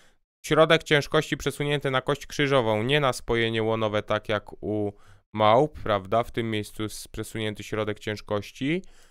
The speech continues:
E, większą mózgoczaszkę mamy. I to są takie w zasadzie najważniejsze. Brak wałów nadoczodołowych jeszcze, które tutaj są, proszę bardzo, jeden wał, drugi wał nadoczodołowy. Takie charakterystyczne elementy.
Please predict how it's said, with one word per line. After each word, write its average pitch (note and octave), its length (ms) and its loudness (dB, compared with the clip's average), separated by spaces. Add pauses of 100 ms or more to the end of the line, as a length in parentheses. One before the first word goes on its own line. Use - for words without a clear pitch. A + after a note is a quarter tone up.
(340)
E, A#2 340 6
większą D#3+ 400 0
mózgoczaszkę C#3 640 0
mamy. F2 420 -14
I - 40 -20
to B2 120 -6
są B2 120 -10
takie B2 220 -4
w - 20 -4
zasadzie A#2 320 -4
najważniejsze. A#2 540 -2
Brak A2+ 240 2
wałów D3 320 6
nadoczodołowych C3 760 0
jeszcze, B2+ 260 -2
które G2 300 -6
tutaj A2+ 320 -2
są, G#2 160 -6
proszę G2+ 300 -8
bardzo, F#2+ 300 -4
jeden G2 300 -4
wał, F#2 200 -4
drugi G2 300 -8
wał F#2 240 0 (420)
nadoczodołowy. F#2+ 720 0 (340)
Takie G2+ 240 -4
charakterystyczne G#2 760 0
elementy. F2+ 500 -4